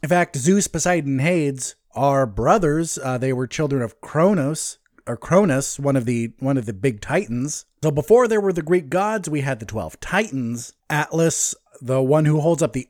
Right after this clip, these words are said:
earth, was a Titan. So I think that could be a pretty interesting, um, companion or pet. Like, if the place you live doesn't allow pets, good luck hiding that.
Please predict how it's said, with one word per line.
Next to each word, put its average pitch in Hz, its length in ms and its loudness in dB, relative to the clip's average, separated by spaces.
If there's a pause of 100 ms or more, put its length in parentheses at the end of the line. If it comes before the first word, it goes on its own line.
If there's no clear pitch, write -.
(120)
earth, 147 420 -2 (140)
was 135 260 0
a 143 80 0
Titan. 147 580 -2
So - 160 -4
I 147 140 2
think 247 180 4
that 262 140 0
could 233 140 0
be 247 100 2
a 220 60 4
pretty 214 540 2 (180)
interesting, 254 960 0 (420)
um, 160 420 0 (200)
companion 233 560 2
or 160 200 0
pet. 196 500 -4 (100)
Like, 151 140 -10
if 147 120 -2
the 156 100 -2
place 240 260 2
you 208 100 4
live 185 220 4
doesn't 165 280 4
allow 151 260 2
pets, 143 340 0 (180)
good 156 300 4
luck 156 240 2
hiding 131 520 0
that. 113 440 -4